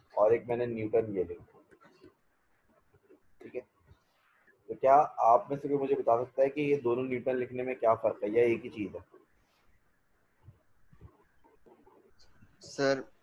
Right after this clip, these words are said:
Speaker 2: may I?
Speaker 1: आ जाइए, जोर से बोलो जरा।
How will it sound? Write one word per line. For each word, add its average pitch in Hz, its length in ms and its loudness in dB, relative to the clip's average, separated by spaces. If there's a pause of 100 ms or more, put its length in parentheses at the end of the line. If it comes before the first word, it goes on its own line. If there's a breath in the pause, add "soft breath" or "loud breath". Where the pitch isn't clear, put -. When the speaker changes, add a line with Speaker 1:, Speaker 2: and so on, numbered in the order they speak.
(140)
Speaker 2:
may 131 240 -6
I? 139 160 -4 (3500)
Speaker 1:
आ 113 80 -2
जाइए, 135 320 4
जोर 131 240 -2
से 160 100 -4
बोलो 135 220 -4
जरा। 151 200 -12